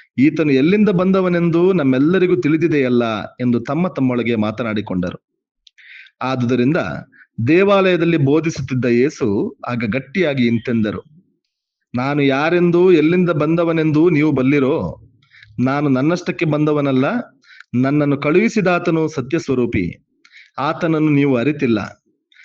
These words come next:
ನಾನಾದರೂ ಆತನನ್ನು ಅರಿತಿದ್ದೇನೆ, ಏಕೆಂದರೆ ನಾನು ಬಂದುದು ಆತನಿಂದಲೇ, ಆತನೇ ನನ್ನನ್ನು ಕಳುಹಿಸಿದ್ದು."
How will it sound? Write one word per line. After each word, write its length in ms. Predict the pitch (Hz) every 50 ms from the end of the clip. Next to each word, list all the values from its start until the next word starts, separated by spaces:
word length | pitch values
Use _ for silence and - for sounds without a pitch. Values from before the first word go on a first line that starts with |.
| _ _ -
ನಾನಾದರೂ 640 | 123 135 147 160 180 185 185 185 180 170 185 185 196
ಆತನನ್ನು 520 | 196 165 160 160 165 180 170 170 165 165 147
ಅರಿತಿದ್ದೇನೆ, 840 | 135 139 147 139 139 120 110 131 123 120 120 107 - - - _ _ _ _ _ _ - 104
ಏಕೆಂದರೆ 760 | 107 101 104 120 120 120 165 170 127 104 95 104 135 - _ - - _ _ - 120
ನಾನು 360 | 123 123 131 147 165 180 175
ಬಂದುದು 420 | 147 143 139 143 143 135 135 127
ಆತನಿಂದಲೇ, 800 | 117 123 135 135 - 147 139 123 113 104 104 95 107 - - - _ _ _ _ _ _ _ _ _ _ - - - - _ -
ಆತನೇ 440 | 123 131 165 185 - 214 208 214 214
ನನ್ನನ್ನು 360 | 208 185 175 175 165 156 147
ಕಳುಹಿಸಿದ್ದು." 720 | - 135 139 156 170 160 - - 104 90 - - - _